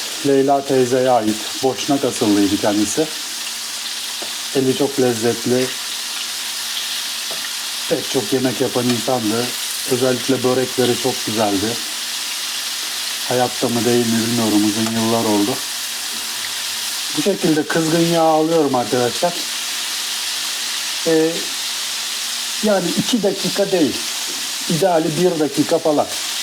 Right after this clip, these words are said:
Bu kalınlıkta. Bir dakikada lokum gibi ciğer oluyor arkadaşlar. Ee, tadım safhasında da göstereceğim size ciğerin içini.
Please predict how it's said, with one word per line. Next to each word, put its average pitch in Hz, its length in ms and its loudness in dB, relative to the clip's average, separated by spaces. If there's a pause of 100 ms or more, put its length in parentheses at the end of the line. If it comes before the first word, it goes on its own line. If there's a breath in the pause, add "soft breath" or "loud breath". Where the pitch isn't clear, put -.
(1300)
Bu 143 100 2
kalınlıkta. 107 600 2 (3000)
Bir 190 160 4
dakikada 127 580 2
lokum 156 380 4
gibi 131 220 4
ciğer 139 220 4
oluyor 107 320 4
arkadaşlar. 110 540 0 (800)
Ee, 131 180 4
tadım 151 240 2
safhasında 147 640 2
da 139 280 2
göstereceğim 135 600 2
size 113 340 0
ciğerin 107 420 2
içini. 120 260 2